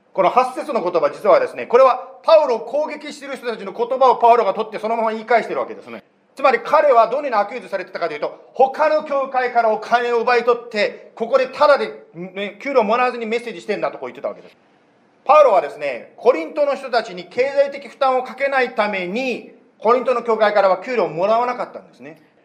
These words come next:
しかし、パウロの敵はそれに目をつけてですね、逆にそれを使ってパウロを非難し始めたんですね。まあ、皆さんもそのようにですね、誰かにですね、なんていうんですか、批判されたりですね、もうありそうもないことを言われたりしてですね、攻撃されたことあるでしょうか。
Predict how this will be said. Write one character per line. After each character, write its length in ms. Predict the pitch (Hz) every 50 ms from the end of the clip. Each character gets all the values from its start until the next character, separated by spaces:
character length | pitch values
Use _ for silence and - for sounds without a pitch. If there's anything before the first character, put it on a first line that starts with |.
| _ _ _ _ _ _
し 100 | - -
か 100 | 247 233
し、 100 | 190 185
パ 220 | - - 254 269
ウ 60 | 269 240
ロ 80 | 214
の 100 | 196 185
敵 200 | 185 180 175 190
は 160 | 175 160 -
そ 80 | - 214
れ 100 | 247 254
に 80 | 247 233
目 160 | 226 247 269
を 100 | 254 233
つ 100 | - -
け 120 | - 180 -
て 80 | 165
で 80 | 147 143
す 60 | 143
ね、 80 | 139 131
逆 240 | - 220 - 285
に 80 | 277 247
そ 120 | - 262
れ 60 | 294 302
を 80 | 302
使 180 | 302 - 294 269
っ 140 | 269 277 -
て 80 | 247
パ 140 | 240 - 262
ウ 100 | 240 233
ロ 80 | 202 175
を 60 | 165
非 180 | - - 233
難 180 | 226 202 170 143
し 100 | - 160
始 140 | 135 127 131
め 80 | 123
た 80 | 117 110
ん 80 | 95 _
で 60 | _
す 60 | -
ね。 180 | 123 147 160 _ _ _ _ _ _ _
ま 100 | - 143
あ、 40 | 143
皆 160 | 160 190 208
さ 100 | 208 190
ん 40 | 156
も 60 | 147
そ 240 | - - 165 160 175
の 120 | 202 220
よ 180 | 254 277 285 277
う 60 | 254
に 100 | 226 196
で 120 | 165 165
す 80 | 160 -
ね、 180 | 156 160 143 -
誰 260 | - 170 226 233 220
か 120 | 214 180
に 100 | 165 160
で 120 | 143 139 131
す 100 | - 135
ね、 340 | 143 147 147 147 139 131
な 140 | 127 127 139
ん 60 | 143
て 60 | - 147
い 20 |
う 20 |
ん 20 | 127
で 40 | 120
す 60 | -
か、 60 | 131
批 240 | 120 - - 160 190
判 220 | 190 214 208 202 208
さ 120 | 208 185
れ 100 | 202 196
た 100 | 196 190
り 100 | 180 170
で 100 | 165 156
す 60 | 165
ね、 220 | 160 165 156 151 147
も 340 | 143 147 156 151 143 - 156
う 20 |
あ 80 | 165 226
り 100 | 269 247
そ 120 | - 285
う 40 | 269
も 120 | 254 233
な 160 | 196 190 247 302
い 80 | 311
こ 120 | - 269 247
と 100 | 233 202
を 20 |
言 80 | 190 185
わ 100 | 185 190
れ 60 | 190
た 100 | 196 185
り 60 | 180
し 60 | -
て 100 | 160 151
で 80 | 143 135
す 60 | -
ね、 80 | 147 143
攻 160 | - 170 175
撃 140 | 175 170 170
さ 100 | - 180
れ 80 | 180
た 60 | 185
こ 80 | 170 175
と 80 | 156 151
あ 40 |
る 80 | 165 165
で 100 | 143 131
し 80 | - 127
ょ 60 | 110
う 20 |
か。 140 | - - 95